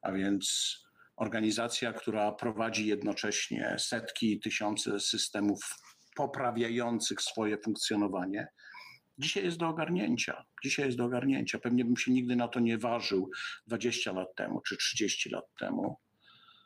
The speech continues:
a, kiedy rozpocząłem prowadzenie firm, ale, ale dzisiaj to jest możliwe i jest to, to fantastyczne, więc jeżeli pani pyta, co się zmieniło,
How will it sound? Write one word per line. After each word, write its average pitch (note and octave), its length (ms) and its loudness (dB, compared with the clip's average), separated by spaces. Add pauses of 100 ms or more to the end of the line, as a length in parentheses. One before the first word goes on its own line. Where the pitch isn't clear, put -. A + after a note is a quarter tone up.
(140)
a, G#2 280 -2
kiedy G#2+ 280 -2
rozpocząłem G#2 580 -2
prowadzenie G2 600 0
firm, F2+ 420 0
ale, A2+ 360 0
ale A#2+ 240 2
dzisiaj A#2+ 360 0
to A2+ 100 -2
jest A2+ 240 0
możliwe G#2+ 640 2
i A2+ 160 0
jest A2+ 280 0
to, - 400 -2 (320)
to - 300 -2 (120)
fantastyczne, A2 800 -2
więc G2 400 0 (560)
jeżeli A2 200 -2
pani A#2 240 0
pyta, A#2+ 220 -2
co A#2+ 120 -4
się A#2 160 0
zmieniło, G#2+ 760 2